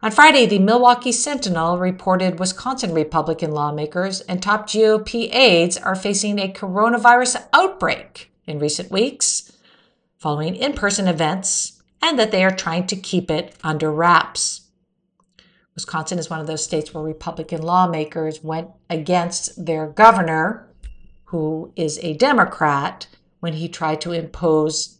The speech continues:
measures that would have slowed the virus. Uh, now Wisconsin is seeing a record amount of cases.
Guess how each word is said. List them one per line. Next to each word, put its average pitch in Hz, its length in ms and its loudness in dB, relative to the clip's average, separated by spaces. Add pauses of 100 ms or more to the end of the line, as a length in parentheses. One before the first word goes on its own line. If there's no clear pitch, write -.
measures 175 560 0
that 170 140 -4
would 165 100 -4
have 165 140 -4
slowed 151 500 -2
the 160 80 -4
virus. 160 800 0 (480)
Uh, 165 400 -6
now 160 300 -8
Wisconsin 156 680 -8
is 156 200 -6
seeing 151 360 -4
a 156 180 -6
record 160 560 -2
amount 147 300 -6
of 151 120 -14
cases. - 840 -8